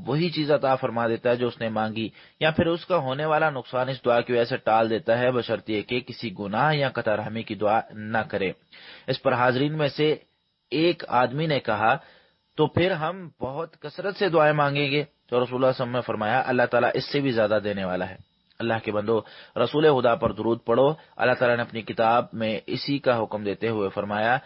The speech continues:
"اللہ اور اس کے فرشتے نبی پر درود بھیجتے ہیں۔" سورۃ الاحزاب، آیت چھپن۔ یا اللہ ہمارے نبی صلی اللہ علیہ وسلم، آپ کی آل و صحابہ کرام پر رحمتیں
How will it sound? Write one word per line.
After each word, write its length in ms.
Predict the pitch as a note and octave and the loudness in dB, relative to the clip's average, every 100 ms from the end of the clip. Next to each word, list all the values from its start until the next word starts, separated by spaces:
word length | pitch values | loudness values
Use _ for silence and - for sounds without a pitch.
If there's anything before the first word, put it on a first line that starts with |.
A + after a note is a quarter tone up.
| - - | -8 -8
"اللہ 220 | A2+ A2 | -4 0
اور 160 | C#3+ C#3 | 0 0
اس 140 | A2+ | -2
کے 100 | A2 | -6
فرشتے 380 | G#2 G#2 - A2 | -4 -6 -4 -4
نبی 220 | G#2 G#2 | -2 -4
پر 180 | G2+ G2+ | -4 -4
درود 260 | F#2 G2 F#2 | -4 -4 -4
بھیجتے 400 | F#2+ F#2+ - A2+ | -6 -8 -6 -6
ہیں۔" 140 | F#2+ - - | -6 -10 -6
سورۃ 160 | G2 G2 | -4 -2
الاحزاب، 500 | G2 G2+ G2+ A#2 - | -2 0 2 2 0
آیت 220 | G2+ G2 | -2 -2
چھپن۔ 340 | G#2+ - G2+ F#2 - | -4 -6 -6 -6 -4
یا 140 | A2 | -2
اللہ 160 | G#2 A2+ | 0 0
ہمارے 260 | A2 G#2+ | 0 -2
نبی 340 | F#2+ G2+ C#3 D3+ - - - | -2 -2 -2 -2 -6 -20 -2
صلی 100 | C3 | 2
اللہ 40 | C3 | 4
علیہ 260 | C3+ C3 | 4 2
وسلم، 180 | C#3 D3+ | 2 2
آپ 200 | B2+ - | 2 0
کی 120 | A#2+ | 2
آل 200 | A2 A2+ | 4 4
و 40 | A2 | 2
صحابہ 260 | A2+ G#2 G#2+ | 0 0 0
کرام 260 | G#2+ G#2 G#2+ | -2 -4 -2
پر 160 | G#2+ | -2
رحمتیں 500 | G2+ G2+ G#2+ G#2+ A2+ | -2 -2 -6 -4 -6